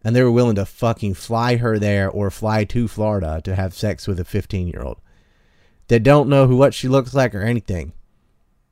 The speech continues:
Just wrote fifteen F F L in, like, pink letters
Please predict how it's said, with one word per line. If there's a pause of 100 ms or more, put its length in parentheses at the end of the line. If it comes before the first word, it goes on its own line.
(1080)
Just
wrote
fifteen
F
F
L
in,
like,
pink
letters